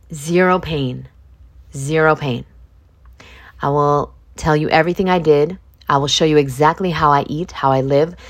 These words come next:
I will be there twenty-four hours a day, seven days a week for six weeks to answer any question you have. You can call me, you can text me, you can voicemail me.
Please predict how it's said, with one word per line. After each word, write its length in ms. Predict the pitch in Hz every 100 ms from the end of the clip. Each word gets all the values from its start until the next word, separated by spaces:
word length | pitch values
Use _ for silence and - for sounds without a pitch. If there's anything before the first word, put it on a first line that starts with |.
| - - -
I 120 | 160
will 160 | 208 269
be 220 | 196 220
there 400 | 185 170 160 160 - - - - -
twenty-four 500 | - 208 208 220 214
hours 240 | 180 170
a 20 | 156
day, 200 | 151 147
seven 420 | - 185 185 190
days 220 | 180 165
a 40 |
week 180 | 143 143
for 140 | - 135
six 500 | - - 180 - 170
weeks 300 | 156 135 -
to 120 | -
answer 360 | 139 135 143 -
any 200 | 170 196
question 360 | - 160 - 151
you 60 |
have. 240 | 147 139 139
You 80 | 135
can 120 | 135
call 240 | - 160
me, 120 | 165
you 60 | 156
can 120 | 151
text 240 | 135 143 160
me, 80 |
you 60 | 135
can 120 | 143
voicemail 400 | 131 151 165 151
me. 200 | 147 151